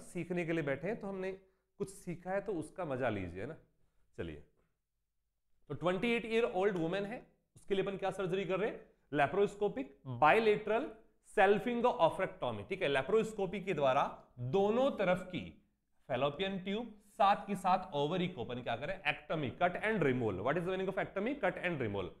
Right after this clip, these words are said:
तो आप बताइएगा कि इसके लिए क्या कंसर्न लेंगे? Concern of a twenty-eight year female, acute pain की महिला, आपको, उसको बताएंगे कि आपको बहुत ज्यादा दर्द होगा, उसको बताएंगे कि आपको हेमरेज वाले रिस्क हो सकता है,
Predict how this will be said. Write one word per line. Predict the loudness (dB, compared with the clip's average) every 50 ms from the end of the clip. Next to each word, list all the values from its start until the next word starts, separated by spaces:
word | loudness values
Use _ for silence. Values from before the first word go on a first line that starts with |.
| _ _ _ _ _ _ 4
तो |
आप | 4 6 4
बताइएगा | 4 2 2 2 2 2 0
कि | -2 -2 -6
इसके | -8 -6 -4 -4
लिए | -4 -2
क्या | 0 -2 -2
कंसर्न | -2 -2 -4 -4 -2 -2 -2 0
लेंगे? | 0 -2 -2 -2 -4 -6 -8 -14 -20 -8 -4 -2
Concern | -2 -2 -2 0 0 2 2 2 2 0 0 0 0
of | 0 0 -2 -6 -10
a | -10 -6
twenty-eight | -6 -6 -6 -4 -4 -4 -4 -4 -4 -8 -10 -6
year | -2 -2 -2 -2 -4 -8 -16 -20 -20 -20 -20 -12 _ -6
female, | -4 -4 -2 -4 -4 -6 -8 -10 -16 _ _ _ _ -6
acute | -6 -6 -6 -6 -4 -4 -4 -4 -6
pain | -6 -6 -6 -8 -10
की | -8 -8
महिला, | -6 -4 -2 0 2 2
आपको, | 0 0 -2 -2 -2 -2 -2 -4 -10 -12 -12 _
उसको | -20 -14 -8 -6
बताएंगे | -6 -4 -2 -4 -4 -4 -4 -2
कि | -2
आपको | -2 -2 -4 -4
बहुत | -4 -4 -2 -2 0
ज्यादा | 2 2 4 4 4
दर्द | 2 2 0 0
होगा, | -2 -4 -4 -6 -8 -10 -12 -16 _ _ _ _ _ _ _
उसको | -18 -10 -6 -4
बताएंगे | -2 2 2 2 2 2 0 0
कि | 2
आपको | 2 2 0 -2 -4
हेमरेज | -4 -4 -4 -4 -2 -2 -2 -2
वाले | -2 -2 -2 -2
रिस्क | -2 -4 -4 -6 -8 -8
हो | -8 -8
सकता | -8 -10 -12 -8 -6 -6
है, | -6 -6 -10